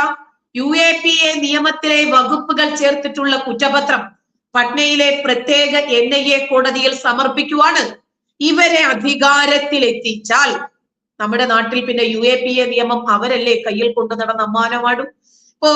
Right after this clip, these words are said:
ഭീകരപ്രവർത്തനങ്ങൾ ഇല്ലാതാക്കുന്നതിനു വേണ്ടി എത്ര വലിയ എതിർപ്പുകൾ ഉണ്ടായിട്ട് പോലും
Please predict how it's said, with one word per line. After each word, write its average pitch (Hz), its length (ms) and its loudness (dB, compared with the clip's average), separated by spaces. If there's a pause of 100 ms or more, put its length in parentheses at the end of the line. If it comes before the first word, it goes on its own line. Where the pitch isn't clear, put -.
(200)
ഭീകരപ്രവർത്തനങ്ങൾ 277 1160 0
ഇല്ലാതാക്കുന്നതിനു 247 920 0
വേണ്ടി 190 340 -2 (580)
എത്ര 254 420 0 (100)
വലിയ 330 300 2 (200)
എതിർപ്പുകൾ 311 540 0 (100)
ഉണ്ടായിട്ട് 285 540 0
പോലും 302 440 0